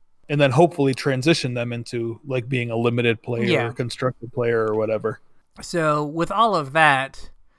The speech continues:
Speaker 2: the current T C G price point is not super welcoming.
Speaker 1: I don't know if that's actually the price. I, I had, uh,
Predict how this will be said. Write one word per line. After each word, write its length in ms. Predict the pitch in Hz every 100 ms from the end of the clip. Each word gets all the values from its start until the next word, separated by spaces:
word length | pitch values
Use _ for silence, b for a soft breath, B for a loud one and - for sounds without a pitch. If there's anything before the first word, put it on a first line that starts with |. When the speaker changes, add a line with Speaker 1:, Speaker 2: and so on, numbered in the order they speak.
| _ _ _ _ _
Speaker 2:
the 220 | 147 160
current 560 | 156 - 202 214 - _
T 240 | - 190
C 220 | 165 185
G 240 | 165 170 160
price 320 | 143 151 165
point 420 | - 196 208 202 _ _ _ _ _ _
is 280 | 160 143 -
not 420 | 151 151 156 143 _ _ _ _
super 340 | - 190 139
welcoming. 520 | 131 131 - 110 110 - _
Speaker 1:
I 80 | 165
don't 180 | 196 185
know 180 | 185 175
if 120 | -
that's 220 | 156 -
actually 400 | 143 139 143 127
the 100 | 120
price. 460 | - 120 113 107 151
I, 180 | 143 - -
I 100 | 139
had, 360 | 131 139 135
uh, 280 | 127 120 120